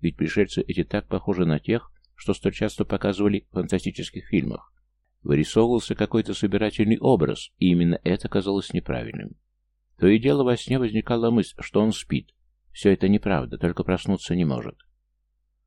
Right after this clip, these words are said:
А ещё эти пришельцы, склонившись над ним и глядя своими большими чёрными глазами, видевшими его насквозь, ему в глаза, задавали странные вопросы.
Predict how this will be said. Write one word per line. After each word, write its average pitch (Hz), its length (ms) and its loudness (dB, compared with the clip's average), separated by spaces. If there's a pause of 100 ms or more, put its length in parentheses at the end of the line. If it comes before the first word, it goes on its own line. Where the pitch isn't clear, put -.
(200)
А 82 100 4
ещё 90 380 4
эти 131 200 2
пришельцы, 92 580 0
склонившись 95 560 0
над 90 200 -2
ним 123 140 4
и - 140 0
глядя 98 340 0
своими 90 340 0
большими 85 440 2
чёрными 80 400 0
глазами, 69 560 0
видевшими 80 600 0
его 85 160 2
насквозь, 76 640 -4
ему 92 260 2
в - 20 0
глаза, 90 500 0 (200)
задавали 101 400 2
странные 85 480 -2
вопросы. - 560 -6